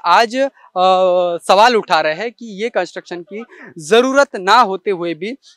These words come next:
यहाँ पर क्यों ये काम किया जा रहा है। और जिसके वजह से आज मेरे पीछे अभी आप देख पाओगे कि ये लोग सवाल कर रहे हैं,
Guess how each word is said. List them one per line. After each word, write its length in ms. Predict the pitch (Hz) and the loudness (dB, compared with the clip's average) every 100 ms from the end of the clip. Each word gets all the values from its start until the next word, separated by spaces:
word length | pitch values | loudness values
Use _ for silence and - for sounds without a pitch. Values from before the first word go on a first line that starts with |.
| - | -10
यहाँ 240 | 170 175 185 | 0 0 2
पर 160 | 226 240 | 0 -2
क्यों 600 | - - 247 294 - 185 | -8 -4 -2 -2 -6 -8
ये 140 | 180 | -8
काम 260 | 190 180 190 | -2 -2 -2
किया 240 | 170 160 | -4 -4
जा 180 | 143 135 | -2 -4
रहा 120 | 135 | -4
है। 200 | 131 226 _ 269 185 | -6 -10 _ -20 -4
और 260 | 175 220 - | 0 0 -2
जिसके 360 | 160 175 - 202 | -12 -16 -14 -12
वजह 280 | 185 170 180 | -10 -10 -12
से 260 | - 180 - _ _ | -12 -14 -14 _ _
आज 160 | 170 208 | -4 -2
मेरे 180 | 214 226 | -4 -4
पीछे 320 | - 202 233 | -6 -4 0
अभी 200 | 185 185 | 0 2
आप 140 | 247 | 2
देख 180 | 196 208 - | 0 -6 -4
पाओगे 280 | 180 165 135 _ | -6 -8 -18 _
कि 440 | _ _ 226 202 | _ _ -14 -2
ये 60 | 247 | 0
लोग 200 | 269 285 | 0 0
सवाल 340 | - 214 254 | 2 4 2
कर 180 | 233 208 | 2 0
रहे 160 | 190 190 | 2 2
हैं, 200 | 220 | 2